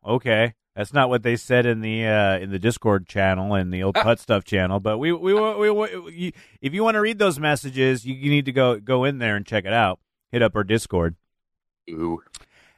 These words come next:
Speaker 1: And, uh, I think, uh, the best idea at this point, if you want to try to win, since I'm full up, is probably hit up Eric or Derek, because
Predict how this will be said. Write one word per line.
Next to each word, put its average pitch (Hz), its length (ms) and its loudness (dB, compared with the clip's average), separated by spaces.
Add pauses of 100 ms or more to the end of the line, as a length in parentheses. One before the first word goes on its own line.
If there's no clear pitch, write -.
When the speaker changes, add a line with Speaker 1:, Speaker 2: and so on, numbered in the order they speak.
Speaker 1:
And, 104 360 0
uh, 101 640 2
I 131 140 -2
think, 135 440 -2 (180)
uh, - 220 -8 (140)
the 135 140 0
best 139 400 0
idea 131 460 2
at 117 80 -6
this 127 180 -2
point, 127 460 0
if 113 120 -4
you 117 120 2
want 135 580 -2
to 135 100 -14
try 123 240 2
to 113 120 2
win, 104 400 -2
since 113 240 -6
I'm 123 240 0
full 104 320 0
up, 95 180 2
is 95 100 -10
probably 131 520 2
hit 104 180 -2
up 98 320 0 (640)
Eric 127 480 0
or 151 260 2
Derek, 113 720 -2 (760)
because 104 840 0